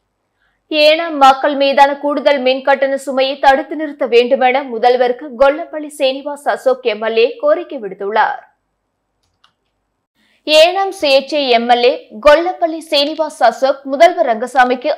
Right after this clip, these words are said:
அனுப்பியுள்ள மனுவில், தொம்மேட்டிப்பேட்டையில் உள்ள தனியார் தொழிற்சாலையில் கடந்த சில ஆண்டுகளாக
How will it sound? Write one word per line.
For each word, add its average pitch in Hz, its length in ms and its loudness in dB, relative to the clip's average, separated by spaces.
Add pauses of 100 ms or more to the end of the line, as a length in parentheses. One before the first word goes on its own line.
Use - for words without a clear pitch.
அனுப்பியுள்ள 302 480 -4 (120)
மனுவில், 226 420 -2 (440)
தொம்மேட்டிப்பேட்டையில் 277 1160 2
உள்ள 247 120 4 (280)
தனியார் 302 480 0
தொழிற்சாலையில் 247 600 2
கடந்த 240 240 4 (100)
சில 262 120 6 (140)
ஆண்டுகளாக 240 580 2